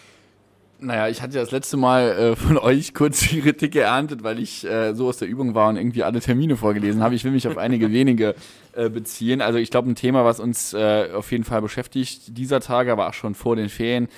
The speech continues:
ist das Thema Industriestrompreis. Äh, wir erleben ja jetzt gerade, ähm, in den letzten Monaten, dass die Preise echt in die Decke schießen und die Menschen, die quasi jetzt im Moment auch am Ende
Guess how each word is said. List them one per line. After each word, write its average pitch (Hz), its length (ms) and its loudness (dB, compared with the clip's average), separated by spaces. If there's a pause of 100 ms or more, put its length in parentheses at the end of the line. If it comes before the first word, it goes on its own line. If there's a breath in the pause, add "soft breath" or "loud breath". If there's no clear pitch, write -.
(320 loud breath)
ist - 140 -12
das 104 100 -6
Thema 123 240 0
Industriestrompreis. 135 1400 -4
Äh, 117 300 0
wir 110 140 0
erleben 110 280 -2
ja 113 80 0
jetzt 107 220 -2
gerade, 110 480 -2 (580 loud breath)
ähm, 117 220 -2
in 113 80 -6
den 113 100 -4
letzten 117 320 -4
Monaten, 131 680 0 (160)
dass 104 240 -4
die 107 180 -6
Preise 117 520 -2
echt 113 220 -10
in 113 60 -6
die 101 140 -4
Decke 143 500 0
schießen 156 680 -6
und 110 340 -2
die 104 120 -4
Menschen, 135 580 -2 (480 loud breath)
die 120 100 -6
quasi 120 480 -4
jetzt 117 240 -4
im - 80 -12
Moment 117 400 -8
auch 120 240 -2
am 110 140 -4
Ende 120 560 0